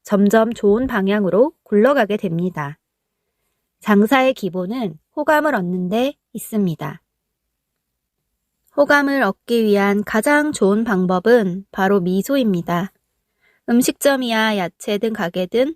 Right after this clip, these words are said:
모두 마찬가지입니다. 배를 채우거나 채소를 사겠다는 이유만으로 손님이 그곳을 방문하진 않습니다. 그 가게에 즐거운 일이 있을 것 같으니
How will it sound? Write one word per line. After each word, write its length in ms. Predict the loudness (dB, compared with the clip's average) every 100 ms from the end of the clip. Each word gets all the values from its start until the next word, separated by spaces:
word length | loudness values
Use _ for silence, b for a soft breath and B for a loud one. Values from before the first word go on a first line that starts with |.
| -4
모두 280 | -2 0 0
마찬가지입니다. 1040 | 0 -2 -2 0 0 -2 -4 -4 -6 -8 -12 _ _ _ -2
배를 260 | 2 2
채우거나 560 | 2 2 4 2 0 -2
채소를 400 | -4 -4 -2 -2
사겠다는 540 | -2 -4 -4 -2 -2
이유만으로 800 | 0 2 2 2 2 2 2 0 -4 _ _ _ _
손님이 380 | 2 4 4 2
그곳을 420 | 2 2 2 0
방문하진 580 | 0 -2 0 -2 -2 -2
않습니다. 680 | -4 -4 -4 -4 -6 -10 -14 _ _ _ _ _
그 200 | 4 4
가게에 540 | 2 -6 -6 -4 -4
즐거운 520 | -4 -2 0 2 0 -4
일이 180 | -6 -6
있을 220 | -6 -8
것 160 | -6
같으니 640 | -8 -10 _ -6 -4 -6